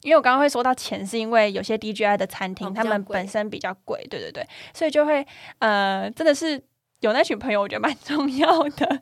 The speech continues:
Speaker 1: <laughs> 不然就会在饮食上面很有可能，就是你自己如果要在旁边吃一些很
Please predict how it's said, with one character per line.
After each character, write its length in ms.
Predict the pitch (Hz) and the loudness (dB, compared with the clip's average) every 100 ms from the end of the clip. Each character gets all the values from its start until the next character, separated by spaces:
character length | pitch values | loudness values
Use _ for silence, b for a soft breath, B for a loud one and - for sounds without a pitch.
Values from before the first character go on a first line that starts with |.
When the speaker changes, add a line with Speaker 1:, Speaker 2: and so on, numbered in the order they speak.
| - | -8
Speaker 1:
<laughs> 240 | - - | -16 0
不 80 | 320 | 2
然 100 | 285 | 4
就 140 | 277 | 4
会 100 | 294 277 | 4 4
在 180 | 269 | 2
饮 180 | 220 190 | 0 -4
食 180 | - 190 | -8 -8
上 240 | 190 208 | -4 -2
面 140 | 208 208 | -2 -4
很 140 | 202 | -4
有 120 | 185 | -6
可 140 | 185 220 | -4 -6
能， 100 | - | -4
就 100 | 262 | -4
是 40 | |
你 140 | 262 208 | -2 -4
自 120 | 247 | -6
己 120 | 226 | -4
如 140 | 196 196 | -2 2
果 80 | |
要 80 | 202 | 2
在 80 | 214 | 2
旁 160 | 214 196 | -2 -6
边 180 | 196 | -6
吃 200 | 214 - | -6 -6
一 80 | 202 | -4
些 200 | 208 202 | -2 -2
很 260 | 214 214 | -2 -6